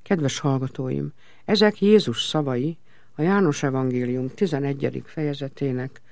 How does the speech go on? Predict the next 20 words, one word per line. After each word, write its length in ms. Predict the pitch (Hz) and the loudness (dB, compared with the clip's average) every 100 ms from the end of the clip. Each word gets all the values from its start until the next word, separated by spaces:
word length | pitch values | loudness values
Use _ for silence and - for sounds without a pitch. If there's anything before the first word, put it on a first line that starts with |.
| - - - | -20 -20 -6
huszonötös 760 | 233 - 131 147 - 151 - - | -4 -2 0 -2 -2 -4 -4 -10
és 200 | - 135 | -8 -6
huszonhatos 720 | - 214 - 131 135 - 120 | -6 -6 -4 -4 -6 -8 -10
versében. 720 | - 131 131 - 131 127 139 147 - - - - - - - - - | -8 -8 -8 -10 -10 -10 -14 -16 -20 -20 -20 -20 -20 -20 -20 -20 -10
Nagyszombaton 880 | - 185 - 208 190 170 - 156 151 - - - - - | 0 0 2 4 4 2 0 -2 -2 -6 -18 -20 -20 -16
szívünkben 720 | - 214 196 170 156 143 139 | 0 2 4 4 4 2 0
még 380 | 135 135 127 131 | 0 0 0 -4
az 180 | - 147 | -6 -4
előző 520 | 180 180 147 127 120 | 0 2 0 0 -2
nap, 320 | 117 127 151 - - - - - | 0 -2 -6 -14 -20 -20 -20 -12
a 100 | - | -2
nagypéntek, 800 | 135 170 - 160 139 135 131 131 - | 0 0 0 0 0 -2 -6 -8 -10
a 120 | 135 | -6
kereszthalál 720 | 170 151 131 - 139 127 120 | -2 -2 -4 -6 -6 -4 -6
borzalmának 1040 | 127 139 139 135 127 127 120 123 120 - - - - - | -4 -4 -2 -4 -4 -4 -6 -6 -10 -12 -20 -20 -20 -8
eleven 460 | - 143 127 123 113 | 0 2 2 0 -2
emlékével 960 | 143 147 139 135 - 127 123 120 135 - - - - - - | 0 2 0 -2 -4 -4 -4 -8 -12 -18 -20 -20 -20 -20 -6
a 100 | 143 | 2
hajnal 480 | 208 214 185 139 | 6 6 6 4
világosságát, 1200 | 131 151 143 127 127 - - 123 120 113 113 - | 2 0 0 -2 -4 -6 -8 -6 -6 -8 -10 -14